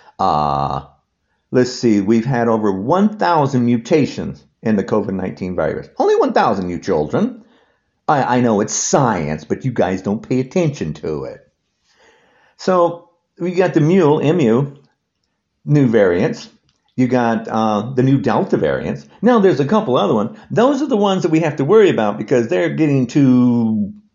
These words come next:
strong. Here's the problem with everybody not being vaccinated. It will reach a point where the vaccine that we have will become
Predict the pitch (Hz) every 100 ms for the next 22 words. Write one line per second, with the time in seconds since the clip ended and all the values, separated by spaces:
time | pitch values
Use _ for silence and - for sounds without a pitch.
0 | _ - - 123 101 71 - - _ _
1 | _ _ _ _ _ _ _ _ _ _
2 | _ _ _ 220 254 214 214 180 175 170
3 | 170 170 131 127 131 139 139 135 123 117
4 | 107 - 98 90 78 69 - 57 - _
5 | _ _ _ _ _ _ _ _ _ _
6 | - 143 143 123 127 123 120 117 110 117
7 | 151 - 220 165 120 107 107 98 95 92
8 | 101 117 117 - - - - _ - 120
9 | 104 90 82 - _ _ _ _ _ -
10 | - 87 127 135 104 73 78 - _ _
11 | 104 95 92 - - 87